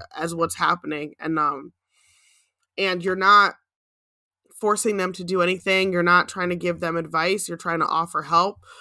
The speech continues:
So the first step is making sure they're sa-, safe, getting them medical help and stuff like that. And then,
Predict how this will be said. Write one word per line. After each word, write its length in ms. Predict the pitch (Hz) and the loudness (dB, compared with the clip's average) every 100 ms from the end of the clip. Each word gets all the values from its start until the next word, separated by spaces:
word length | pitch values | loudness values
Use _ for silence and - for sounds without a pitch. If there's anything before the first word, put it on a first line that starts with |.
| - - | -20 -2
So 200 | 190 175 | 2 2
the 80 | |
first 280 | 165 185 180 | 0 -4 -2
step 220 | - 175 | -2 -4
is 120 | 175 175 | -4 -4
making 260 | 180 175 | -4 -4
sure 140 | 170 170 | -6 -4
they're 140 | 156 | -4
sa-, 340 | - 175 175 | -2 0 0
safe, 340 | - - 165 170 | -2 -4 -4 -2
getting 280 | 175 170 156 | -2 0 -2
them 180 | 151 | -4
medical 360 | 160 165 175 160 | 0 0 -2 -6
help 280 | 147 175 175 | 0 0 0
and 140 | 156 | -6
stuff 260 | - 156 - | -6 -8 -6
like 200 | 151 - | -12 -2
that. 260 | 165 175 | 2 2
And 180 | 160 156 | 0 -2
then, 320 | 156 151 156 | -4 -4 -8